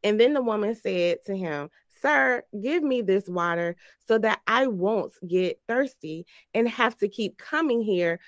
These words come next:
to draw water." Mm. Oh my goodness. So when I really read into that scripture, I went to the study portion, and it talks about how, you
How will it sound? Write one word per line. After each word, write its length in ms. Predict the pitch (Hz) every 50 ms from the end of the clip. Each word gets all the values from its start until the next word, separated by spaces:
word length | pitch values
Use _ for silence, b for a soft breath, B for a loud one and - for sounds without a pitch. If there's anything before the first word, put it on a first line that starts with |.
| b b _ -
to 120 | - 165
draw 640 | 190 160 165 165 185 190 185 185 180 175 175 180 - -
water." 720 | - 156 156 170 175 180 175 160 139 131 143 165 185 190 185 _ _ _ _ _ _ _ _ _ _ _ _ _ _ _ _ _ _ _ _ _ _ _ _ _ _ _ _ -
Mm. 880 | 180 190 196 202 202 196 190 185 170 165 156 147 143 147 156 165 175 170 _ _ _ _ _ _ _ _ _ _ _ _ _ _ _ _ _ _ _ _ -
Oh 120 | 185 190 190
my 140 | 190 180 160
goodness. 400 | 165 170 170 151 143 156 180 - - -
So 360 | 208 202 185 185 180 165 - -
when 340 | - 190 220 262 320 339
I 280 | - 233 233 233 220 214
really 1000 | 196 165 151 147 175 196 220 240 233 196 175 160 151 143 139 143 165 185 185 - _ _ _ _ _ _ _ _ _ _ _ -
read 520 | 147 143 156 175 190 196 196 180 175 -
into 320 | - 165 185 190 185 - 196
that 220 | 170 151 - - -
scripture, 640 | - - 175 170 - - - 110 101 101 - 196 b b b b b b b -
I 80 | 170 180
went 320 | 170 175 202 226 208 -
to 80 | 254 214
the 100 | 196 196
study 340 | - - - 185 170 175
portion, 580 | 180 - - 151 151 165 - - - - - - b b b b b b _
and 160 | 175 190 202
it 260 | 220 254 - - - -
talks 300 | 240 220 240 233 - -
about 380 | 220 185 180 175 165 160 -
how, 400 | - - 175 170 160 147 147 151
you 100 | 165 180